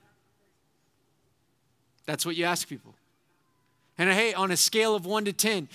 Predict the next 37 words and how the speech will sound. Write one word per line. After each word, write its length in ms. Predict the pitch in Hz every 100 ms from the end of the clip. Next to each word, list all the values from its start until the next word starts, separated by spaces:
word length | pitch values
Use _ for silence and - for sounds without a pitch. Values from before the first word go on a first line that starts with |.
| -
if 100 | 185
you 100 | 165
died 360 | 175 196 208 226
tonight, 340 | 226 220 185 - -
how 200 | - 208
confident 580 | 214 196 247 247 220 202
are 140 | 190 175
you 240 | 185 175 - -
that 160 | 180 190
you'd 180 | 190 160
go 140 | 208
to 100 | 202
heaven? 360 | 202 196 139 110 _ _ _ _ _ _ _ _ _ _ _ _ _ _ _ _ _ _ _ _ _ _ _ _ _ _ _ _ _ _ _ _ _ - _
And 80 | 175
if 140 | 185
you 80 | 185
stood 360 | 160 - 226 190
before 360 | 202 - 202
God 360 | 175 190 151 117 _ _ _ _ _ _ _ -
and 100 | 175
he 60 |
said, 240 | 156 202 156
"Why 240 | 165 180
should 200 | 165 202
I 60 | 185
let 240 | 185 170
you 140 | 180
in?" 260 | 170 127 113 _ _ _ _ _
what 200 | 151 170
would 140 | 165 131
you 100 | 147
say? 380 | - 151 110 - _ - -
Those 320 | 165 220 202
are 60 | 226
the 100 | 196
three 240 | 196 214
questions 720 | 208 196 190 - 175 151 -